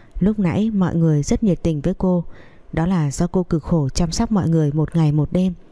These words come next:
Thế mà sự nhiệt tình của mọi người đối với cô lại không bằng ngài Tổng thống đang bắt tay với họ ngoài kia. Nhìn mình bị mọi người lạnh nhạt,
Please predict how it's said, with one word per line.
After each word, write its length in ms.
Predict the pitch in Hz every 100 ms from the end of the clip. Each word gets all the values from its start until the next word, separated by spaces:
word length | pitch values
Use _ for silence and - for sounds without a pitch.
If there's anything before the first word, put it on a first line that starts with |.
| - _ - _ -
Thế 160 | 170 165
mà 260 | 180 147
sự 200 | - 185
nhiệt 200 | 165 151
tình 200 | 180 160
của 160 | 143 160
mọi 200 | 165 160
người 280 | 165 160 147
đối 140 | 170
với 120 | 220 220
cô 260 | 208 196 - - - - - -
lại 120 | 185
không 240 | 175 220 202
bằng 320 | 180 156 143 -
ngài 220 | 170 147
Tổng 240 | - 156
thống 320 | 131 156 175 202
đang 160 | 185 165
bắt 120 | 226 202
tay 180 | 175
với 100 | 160
họ 140 | 185 175
ngoài 200 | 156 139 -
kia. 220 | 175 165 - - - - _ - - - - - -
Nhìn 240 | 196 180 170
mình 220 | 170 160
bị 120 | 185 165
mọi 160 | 175
người 180 | 175 160
lạnh 200 | 165 -
nhạt, 240 | 170 156